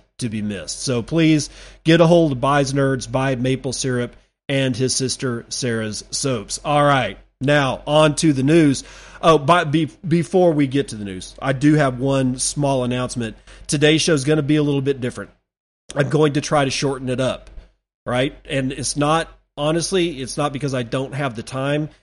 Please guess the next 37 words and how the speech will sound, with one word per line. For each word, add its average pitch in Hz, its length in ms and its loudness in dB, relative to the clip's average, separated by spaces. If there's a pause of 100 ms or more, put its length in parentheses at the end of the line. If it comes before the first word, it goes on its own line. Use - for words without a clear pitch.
(240)
It's 143 220 -2
because 147 400 -2
there's 139 240 -4
a 127 60 -8
guy 190 500 0
that 156 320 -2
has 143 160 -2
been 143 220 -4
kind 151 180 -4
of 127 80 -6
pestering 139 680 -4 (360)
me 143 540 2
and 135 240 -4
a 131 40 -6
couple 156 220 -2
of 135 60 -4
other 156 180 -2
people 131 380 -4
on 123 240 -6
Nostr 131 520 -6 (280)
that 127 100 -2
he's 185 260 -2
looking 170 360 -2
for 127 200 -6
ten-minute, 175 680 -2
twenty-minute, 151 640 -2
and 113 160 -10
thirty-minute 135 640 -2
podcasts 123 600 -6
because 123 340 -6 (100)
all 175 300 0
of 127 140 -4
us 117 320 -6 (260)
are 135 140 -2
doing 131 480 0
hour, 139 540 -4 (200)
two-hour, 123 720 -2